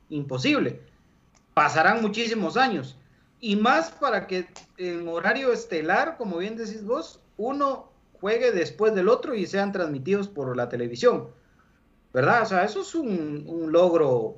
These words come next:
magnífico. La magnitud, la importancia que ha llegado a alcanzar Cremas B o equipo de Comunicaciones de primera división, que, que pues, a ver, yo, si me preguntan a mí, muchas de ustedes dos, me dicen a mí, "B J, ¿qué pensás?".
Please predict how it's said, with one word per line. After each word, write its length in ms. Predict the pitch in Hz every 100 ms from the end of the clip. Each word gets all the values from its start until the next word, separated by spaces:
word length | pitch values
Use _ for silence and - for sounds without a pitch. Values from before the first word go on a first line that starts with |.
| -
magnífico. 840 | 139 131 123 202 240 226 123 110 - _ _ 151
La 160 | 151
magnitud, 840 | 156 151 151 156 135 202 262 214
la 140 | 160 160
importancia 880 | 156 151 151 151 196 233 226 196 -
que 160 | 156
ha 100 | 156
llegado 400 | 180 175 170 180
a 40 | 175
alcanzar 640 | 165 139 131 135 175 -
Cremas 480 | 180 185 185 143 135
B 280 | 165 220 - _ _ - -
o 140 | 139
equipo 480 | 131 180 185 180 147
de 180 | 139 135
Comunicaciones 560 | 139 135 127 123 170
de 80 | 175
primera 320 | 139 135 165
división, 420 | 175 131 131 175
que, 380 | 208 180 - - - _ _ -
que 100 | 285
pues, 640 | - 294 226 - - - _
a 140 | - 233
ver, 240 | 285 285
yo, 380 | 240 330 - - _ _ -
si 220 | - 262
me 140 | 262
preguntan 480 | 190 254 330 381 349
a 80 | 269
mí, 100 | 339
muchas 280 | 349 359 349
de 20 |
ustedes 300 | - 359 311
dos, 480 | 359 370 - - _
me 140 | 190 220
dicen 240 | 277 294
a 60 | 254
mí, 140 | 285
"B 60 | 277
J, 280 | 285 311 277
¿qué 100 | 294
pensás?". 460 | 302 277 330 -